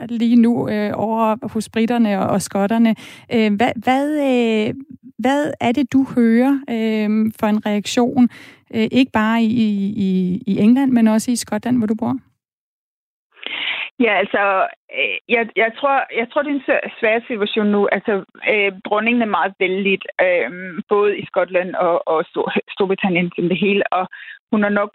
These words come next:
Speaker 2: meget været sådan ligesom en slags lim, der har holdt tingene sammen, også i forhold til Commonwealth og alle de andre nationer, som der er, øh, som der jo er, mange af dem har forladt Commonwealth, imens hun har, har været, øh, øh,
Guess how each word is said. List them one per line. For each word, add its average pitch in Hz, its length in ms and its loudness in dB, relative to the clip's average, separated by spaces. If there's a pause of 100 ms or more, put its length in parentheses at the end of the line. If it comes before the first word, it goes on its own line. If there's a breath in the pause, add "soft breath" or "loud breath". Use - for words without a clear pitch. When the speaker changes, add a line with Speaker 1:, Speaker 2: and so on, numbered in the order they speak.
Speaker 2:
meget 202 400 -2
været 208 200 -2
sådan 208 160 -10
ligesom 196 300 -4
en 190 140 0
slags 196 220 0
lim, 202 460 0
der 170 80 0 (100)
har 185 160 0
holdt 175 160 0 (100)
tingene 196 340 -4
sammen, 180 240 -2 (160)
også 202 220 -2 (100)
i - 60 -20
forhold 202 320 0
til - 100 0 (100)
Commonwealth 196 500 0
og - 240 0
alle 202 140 0 (100)
de 196 120 -4 (440 loud breath)
andre 214 360 -2 (120)
nationer, 202 480 0 (100)
som 185 240 -2
der 185 200 0
er, 175 220 2 (560 loud breath)
øh, 185 340 0
som 202 180 -2
der 180 80 2
jo 160 300 -2
er, 170 120 0 (220)
mange 214 180 0
af 185 60 -2
dem 196 120 -4
har 196 220 0
forladt 185 380 0
Commonwealth, 190 460 -4
imens 185 320 -2
hun 202 140 4
har, 185 140 2 (200)
har 170 100 0 (100)
været, 170 220 0 (160)
øh, 170 180 -2 (1120 loud breath)
øh, 190 140 0